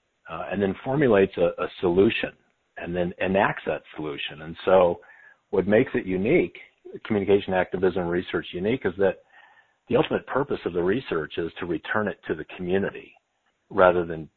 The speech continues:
take that research and just publish it in, like, a peer-reviewed journal. So as a researcher, you're standing in the fire with the people who are suffering.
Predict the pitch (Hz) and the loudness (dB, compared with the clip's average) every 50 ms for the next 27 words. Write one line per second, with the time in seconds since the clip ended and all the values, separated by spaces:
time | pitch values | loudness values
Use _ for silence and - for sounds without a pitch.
0 | _ _ _ - 107 98 - - 87 80 82 90 87 82 - - 90 85 82 - | _ _ _ 0 0 2 2 2 -2 -2 -2 -4 -4 -4 -2 -2 -2 -2 -4 -6
1 | - 82 - 80 78 - - - 107 107 107 87 - - - - - _ - 71 | -10 -10 -8 -8 -10 -8 -4 -2 -2 -2 -2 -4 -6 -8 -12 -14 -14 _ -14 -12
2 | 71 78 76 - - - - 107 95 90 82 80 76 76 87 80 76 73 - _ | -12 -12 -12 -12 -14 -8 -4 -2 0 0 -2 -4 -6 -6 -8 -8 -8 -10 -14 _
3 | _ _ _ - 104 123 156 - - - - - - - 90 90 90 85 85 - | _ _ _ -8 -6 -6 -6 -8 -10 -16 -20 -12 -4 0 2 2 4 2 0 -2
4 | - - - _ _ _ _ _ _ _ _ _ _ _ - - 98 90 95 87 | -8 -16 -20 _ _ _ _ _ _ _ _ _ _ _ -2 -2 0 0 -2 0
5 | 92 92 113 101 95 - - 98 80 76 - - 80 73 73 85 - _ _ _ | 0 2 2 0 0 -2 -4 -4 -4 -4 -4 -6 -8 -8 -8 -10 -16 _ _ _
6 | _ _ _ _ _ _ - 90 92 95 101 - - - 104 104 117 139 143 127 | _ _ _ _ _ _ -8 -2 0 0 0 -2 -4 -4 -4 -2 -2 -2 -2 -2
7 | 107 95 95 104 107 113 120 104 92 - - - 101 107 135 156 147 - - - | -4 -4 -4 -6 -6 -4 -4 -4 -6 -4 -2 0 2 2 2 0 -4 -6 -8 -12
8 | - - _ _ _ _ _ _ _ _ _ _ _ _ - 98 87 - - - | -16 -20 _ _ _ _ _ _ _ _ _ _ _ _ -4 -4 -4 -4 -8 -10
9 | - - 120 143 - 113 80 82 95 85 78 78 - - 104 - - - - 80 | -8 -6 -6 -6 -6 -6 -4 -2 -2 -2 -2 -4 -6 -6 -6 -6 -6 -8 -12 -14
10 | - - | -14 -16